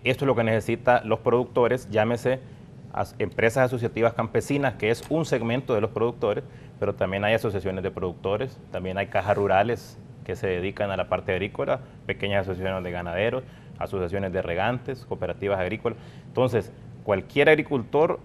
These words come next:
lo que necesita es este medio. Los economistas modernos in-, y le ponen un cuarto factor, que es la parte, la tecnología, ¿verdad? O el acceso a tecnología, y ahí entra la asistencia técnica. Con la ley de modernización del sector agrícola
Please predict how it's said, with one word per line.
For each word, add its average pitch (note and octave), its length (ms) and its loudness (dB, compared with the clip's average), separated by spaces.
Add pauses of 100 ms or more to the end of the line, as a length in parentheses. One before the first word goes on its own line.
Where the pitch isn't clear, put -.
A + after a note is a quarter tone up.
lo A#2 160 -2
que A2 100 0
necesita A#2+ 480 0
es G#2+ 60 2
este A2+ 240 2
medio. D3 240 2
Los A2+ 120 4
economistas A2+ 580 2
modernos C#3+ 460 6
in-, B2+ 160 -2 (180)
y G#2+ 260 -4 (380)
le A2+ 140 -2
ponen B2+ 240 2
un C3 140 2
cuarto A#2 340 2
factor, C#3+ 520 2 (400)
que G2+ 160 0
es A2+ 100 -2
la B2 140 2
parte, A#2 440 0
la G#2+ 160 0
tecnología, G2+ 640 -2 (380)
¿verdad? B2 260 -2 (120)
O A2+ 120 4
el G#2 80 4
acceso G2 300 -2
a G#2 100 2
tecnología, G#2+ 460 2
y B2+ 40 2
ahí G#2+ 180 2
entra A2+ 200 -2
la A2 80 2
asistencia G2+ 480 -4
técnica. E2+ 420 -8 (480)
Con F#3+ 100 -4
la F#3 80 -2
ley G#2 100 2
de A#2+ 80 2
modernización B2 640 2
del B2 140 0
sector A#2+ 340 0
agrícola B2+ 640 2